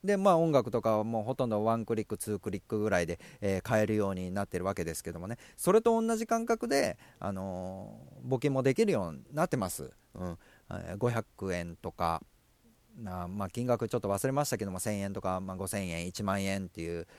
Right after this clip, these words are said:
ね、えー、金額をね、えー、カチッとクリックすればね、そして次の確認画面でまたカチッとクリックすれば、えー、募金できるようになってますんでね。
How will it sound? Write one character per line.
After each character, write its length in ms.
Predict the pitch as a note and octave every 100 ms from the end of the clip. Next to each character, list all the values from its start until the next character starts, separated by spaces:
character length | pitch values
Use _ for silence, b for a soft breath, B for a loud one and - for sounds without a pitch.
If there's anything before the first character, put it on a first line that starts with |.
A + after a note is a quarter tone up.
| B
ね、 160 | C#3+ F3 B C#3
え 420 | G#2+ F#2 F#2 F#2
ー、 20 |
金 180 | F#2+ G#2
額 200 | G2+ G2
を 80 | G2
ね、 120 | B2+ E3+ D3 B
え 580 | F#2+ D#2+ E2 E2+ C2+ - - b b b _ _
ー、 60 | -
カ 140 | D3
チ 100 | -
ッ 20 |
と 260 | - G2 C#2 - -
ク 100 | A#2+
リ 80 | G#2
ッ 20 |
ク 100 | -
す 100 | -
れ 80 | F#2+
ば 100 | E2+
ね、 120 | C#3+ - _ F3+
そ 120 | E3+
し 40 |
て 100 | F3
次 220 | E3+ D#3+ C#3
の 100 | A2+
確 180 | G#2
認 120 | G2 G2
画 180 | F#2+
面 160 | F#2+ F2+
で 80 | E2+
ま 100 | F2+
た 100 | -
カ 120 | A#2+
チ 100 | F#3
ッ 20 |
と 120 | F3+ G#2+
ク 100 | F2
リ 80 |
ッ 20 | F2+
ク 100 | E2+
す 100 | F2+
れ 100 | F2+
ば、 120 | E2 B B
え 580 | - E2 D#2+ C#2+ B1+ C2+
ー、 60 | E2
募 60 |
金 140 | F#2 G#2
で 100 | A2+
き 80 | E3
る 60 |
よ 60 | C#3+
う 20 |
に 40 |
な 100 | B2+
っ 20 | F3
て 100 | C#3+
ま 140 | F3+
す 100 | F#3+
ん 80 | A2
で 100 | D2+
ね。 160 | E2+